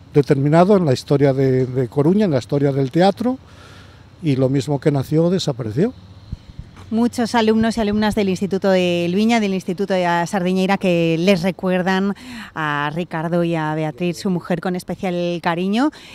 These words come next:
Speaker 2: ¿Y, y ustedes recuerdan alguna representación con, con cariño? Decir, "Madre mía, es que hicimos esto".
Speaker 1: Vamos a ver todas las representaciones con Sardiña, creo que fueron seiscientas y pico representaciones.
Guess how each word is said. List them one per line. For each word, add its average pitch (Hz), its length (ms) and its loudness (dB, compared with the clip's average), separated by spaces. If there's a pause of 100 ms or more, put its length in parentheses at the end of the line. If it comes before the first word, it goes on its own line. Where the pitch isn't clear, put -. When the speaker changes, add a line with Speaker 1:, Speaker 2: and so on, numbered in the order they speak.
(100)
Speaker 2:
¿Y, 196 280 -4
y 202 200 2
ustedes 254 300 -2
recuerdan 220 360 -2
alguna 208 320 -2
representación 202 1040 -2
con, 170 640 -6 (380)
con 185 240 -4
cariño? 185 360 -2
Decir, 165 360 -6 (220)
"Madre 175 260 -10
mía, 165 140 -8
es 147 80 -14
que - 80 -14
hicimos 226 340 -6
esto". - 260 -14 (1120)
Speaker 1:
Vamos 127 300 -6
a 127 40 -2
ver 123 160 -2
todas 127 400 -4
las 113 140 -10
representaciones 110 800 -10
con 131 160 -8
Sardiña, 139 460 -4
creo 135 180 -6
que 127 120 -10
fueron 120 260 -8
seiscientas 127 640 -8
y 127 60 -10
pico 127 280 -10
representaciones. 117 1040 -10